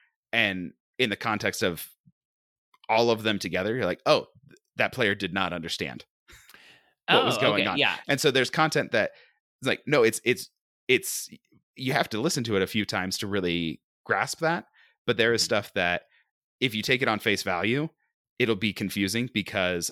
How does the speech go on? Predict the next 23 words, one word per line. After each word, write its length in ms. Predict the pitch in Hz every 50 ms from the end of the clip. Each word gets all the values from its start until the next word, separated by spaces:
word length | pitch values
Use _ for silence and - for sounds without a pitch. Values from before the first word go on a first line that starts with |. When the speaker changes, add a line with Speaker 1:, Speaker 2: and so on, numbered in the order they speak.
| -
Speaker 1:
a 60 | - -
player 320 | - 127 113 110 98 95
assumed 440 | - 101 101 - - 127 120 127 135
something 460 | - 139 135 143 - 151 156 170 180 - _ _ _ _ _ _ _ _ _ -
and 180 | 123 110 104
was 160 | 104 101 92 107
not 200 | 107 101 - -
corrected. 500 | - 104 90 78 - - - - - - _ _ _ _ _ _ _ _ _ - - - - - -
Speaker 2:
And 140 | 202 190 175
also 260 | 208 226 196 - 160
because 420 | 147 139 135 - 127 113 107 104
it's 180 | 107 92 - -
a 40 | 107
role-playing 380 | 110 110 107 - 110 101 98
game, 180 | 95 95 95 95
sometimes 500 | - 127 131 143 127 117 110 107 98 85
the 100 | 98 117
dice 380 | 107 117 104 107 98 - - -
didn't 180 | - 117 117
let 220 | 92 92 98 - -
them 160 | 101 87 92
find 240 | - 98 92 92 87
out 180 | 73 60 -